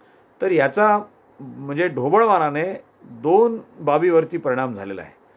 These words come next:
पहिला परिणाम असा आहे की, अ, आरोग्याच्या दृष्टीनं, आरोग्याच्या दृष्टीनं म्हणजे संपूर्ण लोकांना घरामध्ये बंदिस्त राहावं लागत आहे आणि आपण जर बाहेर पडलो आणि आपण जर घोळक्याने कामं करत राहिलो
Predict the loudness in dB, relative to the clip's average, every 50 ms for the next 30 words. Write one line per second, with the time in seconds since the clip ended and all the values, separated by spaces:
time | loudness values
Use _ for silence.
0 | _ _ _ _ _ _ _ _ _ _ _ _ 2 2 4 4 2 2 2 2
1 | 2 2 4 4 2 2 0 0 0 2 2 2 2 2 0 -2 -2 -4 -8 -12
2 | -14 _ _ _ _ _ _ _ _ _ _ 0 2 4 4 4 4 2 2 0
3 | -4 -6 -6 -4 -2 0 2 2 2 0 0 -2 -2 -4 -6 -8 -6 -2 2 4
4 | 4 4 4 2 0 0 0 -2 -4 -4 -8 -14 -14 -16 -16 -16 -18 -16 -10 -6
5 | -4 -4 -4 -4 -2 -2 0 2 2 0 0 -2 -6 -6 -6 -6 -4 -4 -2 0
6 | 2 4 4 2 0 -4 _ _ _ _ _ -12 -6 -4 -4 -4 -4 -2 -2 0
7 | 2 2 2 0 -2 -2 -4 -4 -4 -2 -2 -2 -2 -2 -4 -4 -2 0 0 0
8 | 0 0 0 0 0 0 0 -2 0 0 -2 -2 -4 -2 0 2 2 2 4 2
9 | 2 0 0 -2 -2 -2 -2 -2 -2 -4 -4 -2 -2 -2 -2 -2 -2 -2 0 0
10 | 0 2 2 4 4 4 4 2 0 -2 -4 -4 -4 -6 -10 -10 -10 -12 -16 _
11 | _ _ _ _ -4 -4 -2 0 2 2 2 2 0 -2 0 2 2 2 0 -2
12 | -4 -2 0 0 0 2 0 0 2 0 -2 -2 -2 -2 0 0 0 2 4 4
13 | 4 4 2 0 0 0 0 -2 -2 -4